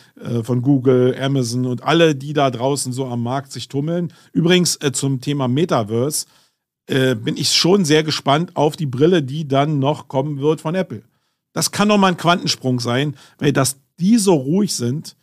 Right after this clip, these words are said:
das wundert mich echt. Also wenn die kommen, dann kommen die mit dem Knaller und dann werden die diese teure Brille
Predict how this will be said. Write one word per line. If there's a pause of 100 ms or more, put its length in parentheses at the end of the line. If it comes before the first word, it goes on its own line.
(280)
das
wundert
mich
echt.
Also
wenn
die
kommen, (420)
dann
kommen
die
mit
dem
Knaller
und
dann
werden
die (420)
diese (300)
teure
Brille